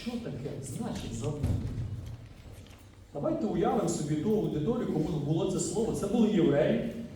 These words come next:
які, давайте згадаємо, не бачили чудеса, вони їли манну, вони знали ідеально всю історію своїх патріархів, вони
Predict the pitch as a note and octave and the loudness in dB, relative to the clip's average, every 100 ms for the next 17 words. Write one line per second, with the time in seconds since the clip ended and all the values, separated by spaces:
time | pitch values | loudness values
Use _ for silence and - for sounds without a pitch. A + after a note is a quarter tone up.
0 | - E3 E3+ G#3 G3+ G3+ G3 - - - | -2 0 0 4 6 6 4 2 0 -4
1 | - - - F#3+ A3 - - - - D3 | -2 0 4 4 2 2 2 2 2 4
2 | C#3+ C#3+ C#3+ - A3 G#3+ - D#3 D#3+ D#3 | 4 6 6 6 6 4 4 0 0 2
3 | D#3 - - - - - - - - C3+ | 2 2 -4 -12 -16 -18 -20 -20 -10 -2
4 | C#3 F3 F#3 F3+ D#3+ C#3+ D3+ A#3 - - | 2 4 4 6 6 6 4 4 2 -2
5 | - - - - - D#3 G3+ - G3+ G#3+ | -6 -8 -14 -16 -2 2 4 4 4 6
6 | G3+ G3+ G3+ G3 G3 G3 G3 - - - | 8 10 8 8 6 4 2 -4 -10 -16
7 | - G3+ G3 G#3 G#3 G#3 G#3 G3 G3+ G#3+ | -10 0 6 8 10 8 4 2 2 2
8 | G3+ G3 G#3 G3+ - - G#3 G3+ E3+ D#3 | 2 4 4 4 2 2 0 2 0 2
9 | D3+ D3+ - G3+ - - - - - - | 4 4 4 0 -4 -8 -10 -12 -14 -18
10 | - - - A2+ A#2 C3+ D#3+ F3 G3+ G3+ | -20 -20 -18 -10 -4 -2 0 2 4 4
11 | G3+ | 2